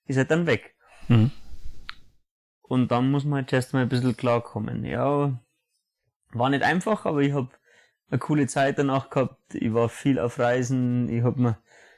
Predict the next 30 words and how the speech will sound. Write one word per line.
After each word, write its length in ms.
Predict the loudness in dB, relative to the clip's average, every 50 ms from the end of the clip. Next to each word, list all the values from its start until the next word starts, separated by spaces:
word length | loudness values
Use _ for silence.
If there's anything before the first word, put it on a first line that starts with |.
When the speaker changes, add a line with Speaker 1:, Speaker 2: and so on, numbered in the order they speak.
| _
Speaker 1:
Südostasien 720 | -6 -2 2 2 4 4 4 2 2 2 2 2 2 2 2
angeschaut 680 | 2 2 0 0 0 0 0 0 2 2 0 0 -2 -4
und 380 | -6 -6 -4 -4 -4 -4 -2 0
hab's 200 | 0 0 0 0
Leben 260 | 0 0 0 0 0
einfach 340 | -2 -2 0 -2 -2 0 2
genossen, 440 | 4 4 4 2 2 2 2 0 0
hab 140 | -2 -4 -2
viel 180 | 0 0 0
gefeiert. 540 | 0 0 -2 -2 0 0 0 0 0 -2 -4 _ _ _ -20 -20 -20 -20 -20 _ _ _ _ -12 -8
Ähm, 420 | -4 -2 0 0 0 0 -2 -4 -8 _ _ _ _ -20 -8 -4
hab 200 | -2 -2 -2 -4 -8 -10 -10 -10 -6
alles 340 | -2 0 0 2 2 0 0 0
gemacht, 300 | 0 0 0 0 -2 -2
was 240 | -2 -2 -2 0 0
ich 160 | 0 0 0 -2 -8 -14 -12 -12 -2
als 180 | 0 0 0 2
Leistungssportler 760 | 2 4 4 4 4 4 2 2 0 0 0 2 2 2 2 2
nicht 280 | 2 0 0 -2 -2
machen 260 | -2 -2 0 0 0
hab 160 | -2 -2 -2 0
können. 360 | 0 0 2 0 -2 -4 -6 -12 -20 -20 -20 -20 -20 -20 -20 -20 -20 -20 -20 _ _ -6
Ähm, 760 | -2 0 0 2 2 2 0 0 0 2 2 0 0 -2 -4 -8 -8
ja. 440 | -4 -2 0 0 0 0 -2 -6 -10 -14 -20 -20 _ _ _ _ _ -20 -20 _ _ _ _ _ _ -20 -20 -20 -20 _ _ -20 -12 -10 -10 -10 -4 -2
Hab 140 | -2 0 0
einfach 260 | 0 0 0 0 0
mal 120 | 0 2 2
die 100 | 0 0
Zeit 280 | 0 -2 -2 -2 0
genutzt 440 | 0 0 0 0 -2 -6 -12 -20 _